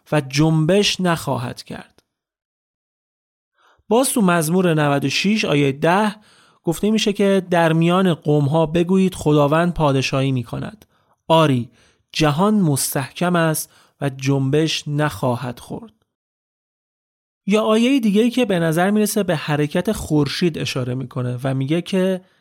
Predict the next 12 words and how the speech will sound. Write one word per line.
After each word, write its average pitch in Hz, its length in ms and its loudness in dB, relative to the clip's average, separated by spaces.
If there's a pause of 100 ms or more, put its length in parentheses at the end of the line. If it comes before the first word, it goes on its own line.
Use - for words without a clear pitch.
(460)
برخاستنش 160 880 0
از 147 220 -4
یک 170 180 0
کران 131 360 -2
آسمان 127 520 -2
است 123 340 -6 (380)
و 147 100 0
مدارش 165 800 2
تا 143 160 -4
به 131 120 -2
کران 147 560 -2
دیگر. 120 480 -8